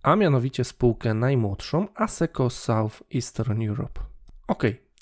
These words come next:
Zaczynając, dzisiejsza analiza poświęcona aseco Business Solution będzie podzielona na dwie części. Będzie pewnie troszeczkę inna, bo będziemy sobie troszkę bardziej skakać niż zwykle.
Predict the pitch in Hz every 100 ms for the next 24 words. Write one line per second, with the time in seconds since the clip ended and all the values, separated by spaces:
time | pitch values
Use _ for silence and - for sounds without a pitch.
0 | - 156 170 - 107 151 143 - 156 -
1 | 214 - 156 151 135 143 147 123 127 -
2 | 117 107 127 120 117 - 113 - 127 120
3 | 120 123 117 107 - 104 110 - 117 143
4 | 202 180 135 139 135 - 120 110 110 113
5 | 110 - - 107 104 - 113 110 - -
6 | - - 180 175 160 156 143 165 156 135
7 | - 135 - 127 123 160 156 135 123 120
8 | 123 120 120 120 - 127 123 - - 131
9 | - - 117 117 113 110 107 - - -
10 | - 120 110 - - 107 - 120 170